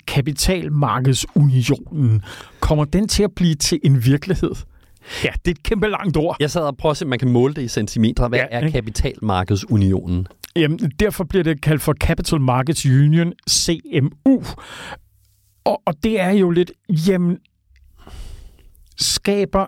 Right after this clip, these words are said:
Speaker 1: E U et, et indre marked, hvor at finansielle ydelser og lån er meget mere bevægelige, end det, vi ser på nuværende
Speaker 2: Mm.
Speaker 1: tidspunkt. Fordi noget af det vigtigste overhovedet, som vi jo startede med at tale om,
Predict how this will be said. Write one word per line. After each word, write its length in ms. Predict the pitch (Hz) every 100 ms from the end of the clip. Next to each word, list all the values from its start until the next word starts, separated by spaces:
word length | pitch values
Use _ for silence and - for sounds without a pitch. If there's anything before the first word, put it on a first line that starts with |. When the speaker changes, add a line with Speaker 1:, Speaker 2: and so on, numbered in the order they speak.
| -
Speaker 1:
E 220 | 202 196
U 280 | 165 165 254 - _ - - -
et, 480 | 165 143 117 - - _ _ _ _ _ -
et 140 | 156 -
indre 360 | 190 185 - 196
marked, 640 | 190 143 123 139 147 175 151 - - - 143 110
hvor 260 | 151 160 - _ _
at 300 | 147 127 - - _ _ _ - _ _ _ _ _
finansielle 880 | - - 175 156 139 - - 208 202
ydelser 680 | 185 147 151 165 156 147 127 _ -
og 120 | 151 123
lån 300 | 165 165 165 - _
er 80 | 156
meget 380 | 160 170 180 208
mere 240 | 170 160
bevægelige, 1300 | 165 185 131 123 170 165 156 156 139 127 110 98 - _ _ _ _ _ - - -
end 160 | 143 131
det, 160 | 127
vi 60 | 113
ser 140 | -
på 140 | 143 135
nuværende 220 | 110 101
Speaker 2:
Mm. 60 |
Speaker 1:
tidspunkt. 400 | - - - - - - - -
Fordi 360 | - 147 185 180
noget 200 | 202 170 190
af 40 |
det 220 | - 135
vigtigste 360 | 190 180 185 -
overhovedet, 300 | 156 135 160
som 180 | - 139
vi 60 |
jo 60 | 131
startede 420 | - 156 139 156
med 120 | 143
at 80 | 131
tale 280 | - 143 139
om, 100 | 135